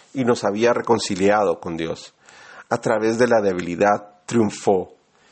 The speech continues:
Es el camino de la cruz, es la vida cruciforme. Morimos a nosotros mismos,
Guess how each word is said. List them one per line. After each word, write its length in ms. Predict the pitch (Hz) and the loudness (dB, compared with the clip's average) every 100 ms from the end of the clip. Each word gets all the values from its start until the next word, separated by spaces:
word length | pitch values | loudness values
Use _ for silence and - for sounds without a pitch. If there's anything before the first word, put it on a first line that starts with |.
| _ _ _ _ | _ _ _ _
Es 400 | 185 175 123 - | 2 2 0 -8
el 180 | - 107 | -6 -6
camino 540 | - 101 95 113 104 95 | -4 -6 -2 0 2 0
de 100 | 85 | -2
la 100 | 76 | -8
cruz, 500 | - 87 - - - _ _ _ | -10 -12 -12 -16 -20 _ _ _
es 420 | 127 117 101 - - | 0 0 0 -10 -4
la 200 | 104 104 | -2 -2
vida 300 | 104 110 104 | 0 0 -2
cruciforme. 800 | - 95 95 - 101 92 82 - _ _ - _ | -4 -8 -10 0 2 2 -6 -14 _ _ -20 _
Morimos 520 | 120 127 143 214 208 | 0 2 2 0 0
a 80 | 185 | 0
nosotros 520 | 135 113 123 131 127 | 0 0 -2 -2 -4
mismos, 580 | 131 180 131 95 95 - | 0 0 0 -6 -10 -20